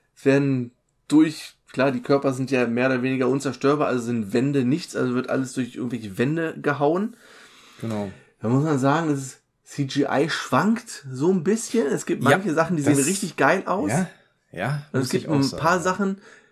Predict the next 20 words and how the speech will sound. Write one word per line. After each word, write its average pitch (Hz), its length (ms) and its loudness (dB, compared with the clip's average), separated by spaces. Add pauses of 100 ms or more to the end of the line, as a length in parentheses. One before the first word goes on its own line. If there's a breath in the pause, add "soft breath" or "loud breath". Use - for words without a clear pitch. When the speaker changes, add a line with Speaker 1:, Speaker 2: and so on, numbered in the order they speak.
(540 soft breath)
Speaker 1:
wo, 117 340 -6
wo 117 120 0
das 117 140 -2
Auto 151 320 0
da 113 140 2
irgendwo 117 280 0
nochmal 110 200 0
hinschmeißt, 123 540 -4
oder 127 160 -4
das, 117 140 -10 (520)
okay, 113 140 -14
das 110 240 -12 (480)
war 127 120 -6
jetzt - 140 -8
wohl 117 120 -6
vor 117 160 -4
einer 107 260 -2 (340)
Nachmittagsschicht, 139 1120 -4 (100)
der 143 100 -8
hat - 60 -16